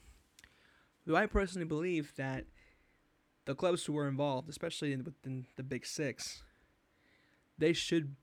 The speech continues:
be deducted points from the, <laughs> from the, uh,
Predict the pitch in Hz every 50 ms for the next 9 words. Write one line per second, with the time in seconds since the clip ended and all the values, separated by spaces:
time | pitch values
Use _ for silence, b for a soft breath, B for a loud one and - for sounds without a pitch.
0 | _ _ _ _ _ - - 143 131 139 131 131 135 131 131 - 131 131 131 131
1 | B B B B B B B B _ _ _ _ - - - 165 151 - - -
2 | - - - - - _ _ _ - - - 139 - - - 135 127 120 120 113
3 | 110 104 107 143 139 120 117 113 110 107 - - - - _ _ _ _ - -
4 | 131 - - 147 - - - - - - - - - - - - - - - -
5 | - - - 127 127 127 120 127 127 127 147 143